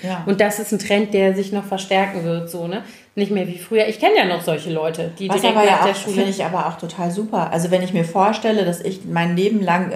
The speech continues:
Speaker 1: Bankangestellte sein müsste.
Speaker 2: Ja, aber
Speaker 1: Also
Speaker 2: für manche
Speaker 1: keine,
Speaker 2: Leute geht das
Speaker 1: keine
Speaker 2: ja auch.
Speaker 1: Offense hier
Speaker 2: <laughs>
Speaker 1: an alle, die das toll finden, aber mi-, mich würde das...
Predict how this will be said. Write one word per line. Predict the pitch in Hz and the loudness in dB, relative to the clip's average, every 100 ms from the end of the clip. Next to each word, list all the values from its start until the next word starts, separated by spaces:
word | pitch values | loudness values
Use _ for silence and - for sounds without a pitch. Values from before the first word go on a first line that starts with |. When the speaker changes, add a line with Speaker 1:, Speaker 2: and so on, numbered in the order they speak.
| - | -4
Speaker 1:
Bankangestellte | 160 196 - 214 214 214 196 202 196 | -4 -4 -4 -4 -2 -2 -2 -2 -2
sein | 185 185 | -2 0
müsste. | 196 202 208 214 214 - - - - | -2 -4 -4 -4 -4 -10 -18 -12 0
Speaker 2:
Ja, | 254 | 2
aber | 254 | 4
Speaker 1:
Also | 196 | 4
Speaker 2:
für | 220 240 | 2 0
manche | 240 269 | -2 0
Speaker 1:
keine, | 240 208 214 | 2 4 4
Speaker 2:
Leute | 190 | 2
geht | - | 2
das | 214 | 2
Speaker 1:
keine | 208 208 | 2 2
Speaker 2:
ja | 196 190 190 | 0 0 0
auch. | 202 | -2
Speaker 1:
Offense | 233 214 233 247 | 0 0 0 -2
hier | 220 196 | 2 4
Speaker 2:
<laughs> | 196 | 4
Speaker 1:
an | 254 | 2
alle, | 180 202 214 | 0 0 -2
die | 208 | -2
das | 196 202 | -2 -2
toll | - 214 254 | 2 2 2
finden, | 226 175 | 0 0
aber | 185 170 | 2 2
mi-, | 190 185 | 0 -4
mich | 185 185 | -4 -2
würde | 190 180 | 0 0
das... | 160 160 - | 0 -4 -8